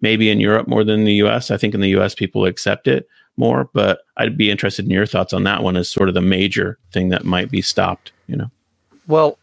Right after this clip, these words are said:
Speaker 2: uh, here's the thing. I, I think that Amazon is going to stop doing things like private labeling other people's products so much and, and not be so aggressive in its own marketplace, because the European Union is pretty strict on that kind of thing. And, and it seems to me stricter than the States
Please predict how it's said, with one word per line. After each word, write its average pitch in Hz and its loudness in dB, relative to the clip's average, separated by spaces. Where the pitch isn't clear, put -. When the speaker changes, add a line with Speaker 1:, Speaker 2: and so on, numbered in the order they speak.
Speaker 2:
uh, 131 2
here's 156 2
the 143 -4
thing. 113 0
I, 107 0
I 135 2
think 185 -2
that 120 2
Amazon 117 2
is 110 0
going 98 2
to 92 -4
stop - -2
doing 98 0
things 92 -4
like - 0
private 101 0
labeling 95 0
other 90 0
people's 95 -4
products 90 -2
so 92 0
much - -2
and, 92 -2
and 92 -4
not 92 2
be 92 -2
so 98 0
aggressive 92 0
in 92 0
its - -4
own 90 0
marketplace, 90 -2
because 98 -2
the 101 -4
European 101 2
Union 90 0
is 123 2
pretty 87 -2
strict - -2
on 87 2
that 90 -4
kind 85 -4
of 82 -4
thing. 82 0
And, 90 -2
and 98 0
it - -2
seems 98 0
to 85 -6
me 90 0
stricter - -2
than 85 0
the 92 -2
States 90 -2